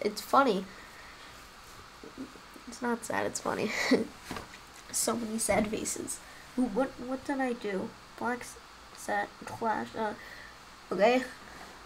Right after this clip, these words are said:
I don't really know what I did there. Uh, let's see. Do I have the med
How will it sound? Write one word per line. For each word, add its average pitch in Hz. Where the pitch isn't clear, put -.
I -
don't 226
really 214
know 214
what 202
I 202
did 233
there. 262
Uh, 233
let's 254
see. -
Do 277
I 330
have 370
the 214
med -